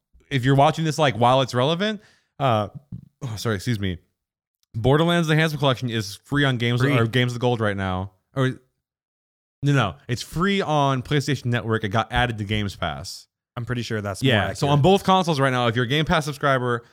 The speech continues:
Speaker 1: on either console, you can go and play this game without having to buy it. And it's, if you have not played Borderlands, fucking do it. It's great. I'm excited.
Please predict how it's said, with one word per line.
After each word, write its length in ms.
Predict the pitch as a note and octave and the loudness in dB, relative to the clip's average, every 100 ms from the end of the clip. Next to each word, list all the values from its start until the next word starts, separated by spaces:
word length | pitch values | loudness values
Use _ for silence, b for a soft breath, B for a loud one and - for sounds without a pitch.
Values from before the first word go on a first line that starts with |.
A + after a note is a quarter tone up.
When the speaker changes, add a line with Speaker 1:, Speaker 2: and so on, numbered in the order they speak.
| b | b
Speaker 1:
on 100 | A2+ | -6
either 160 | A#2+ D3+ | 0 0
console, 320 | D3 C#3 A#2+ | 2 0 2
you 80 | A#2 | 0
can 80 | A2 | 2
go 120 | A#2+ | 0
and 100 | A2+ | 0
play 100 | A2+ | 0
this 140 | A2+ G#2 | -2 -2
game 160 | G#2+ | -2
without 140 | G2+ F#2+ | 0 -2
having 100 | F#2 | -2
to 60 | |
buy 260 | F2 F2 E2+ | -2 -2 -4
it. 80 | - | -6
And 160 | F#2+ | -6
it's, 320 | G2 F#2 - - _ _ - | -6 -8 -12 -20 _ _ -10
if 100 | A2 | -2
you 40 | E3 | -2
have 60 | |
not 160 | F#3 E3 | 0 0
played 200 | D#3+ B2+ | 0 2
Borderlands, 400 | A#2+ B2+ C3 B2+ | 0 0 -2 -2
fucking 320 | F#3 C3 F#2+ | -4 -4 -6
do 160 | E2+ F2+ | -6 -6
it. 120 | F2+ | -6
It's 100 | - | -8
great. 360 | - E2 D#2+ - - | -8 -8 -8 -12 -8
I'm 160 | A#2+ | -6
excited. 500 | A2 - D#2+ D#2 D#2+ | -6 -6 -8 -8 -12